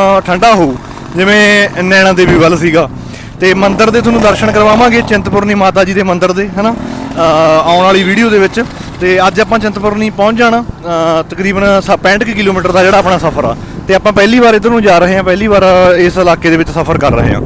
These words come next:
ਆਪਾਂ ਪਹੁੰਚ ਗਏ ਜੀ ਸ਼ਹਿਰ ਊਨਾ। ਇੱਧਰ ਸਾਹਮਣੇ ਆਹ ਬੋਰਡ ਆ ਗਿਆ ਊਨੇ ਦਾ ਤੇ ਆਹ ਸਾਰੀ ਮਾਰਕੀਟ ਹੈ ਸ਼ਹਿਰ ਊਨੇ ਦੀ, ਹਨਾ। ਅ, ਇੱਥੋਂ, ਅ, ਜਿਹੜੀ, ਅ, ਚਿੰਤਪੁਰਨੀ ਦੀ ਦੂਰੀ ਆ, ਉਹ ਤਕਰੀਬਨ ਪਚਵੰਜਾ ਕੁ ਕਿਲੋਮੀਟਰ ਰਹਿ ਗਈ।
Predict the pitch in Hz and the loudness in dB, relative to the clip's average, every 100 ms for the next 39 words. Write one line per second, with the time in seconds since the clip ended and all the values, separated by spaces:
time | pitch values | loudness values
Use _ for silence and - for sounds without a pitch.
0 | - - 175 - 233 233 233 240 233 269 | -8 -10 -16 -8 -6 -4 -6 -8 -10 -10
1 | 262 254 226 233 233 202 190 175 156 175 | -10 -10 -4 -4 -4 -10 -10 -12 -14 -20
2 | 180 220 220 220 208 185 220 233 226 190 | -8 -4 -2 -4 -6 -10 -8 -10 -10 -10
3 | 202 214 180 196 185 170 160 143 _ _ | -4 -2 -2 -6 -10 -16 -16 -18 _ _
4 | _ - 190 214 214 233 208 190 185 202 | _ -10 -6 -4 -6 -6 -6 -6 -8 -14
5 | 202 202 _ 185 208 208 190 190 202 233 | -16 -16 _ -8 -8 -8 -10 -10 -8 -10
6 | 240 _ _ 165 175 180 170 - 196 240 | -12 _ _ -10 -6 -6 -8 -14 -12 -8
7 | 240 240 240 208 202 220 262 254 254 196 | -4 -4 -6 -12 -12 -8 -6 -6 -8 -10
8 | 202 220 214 233 247 240 233 196 214 220 | -16 -14 -16 -14 -10 -10 -10 -14 -16 -14
9 | 226 226 202 220 220 214 202 208 214 208 | -14 -14 -16 -18 -18 -20 -20 -10 -8 -8
10 | 208 208 208 - 170 165 - | -12 -18 -18 -16 -16 -14 -16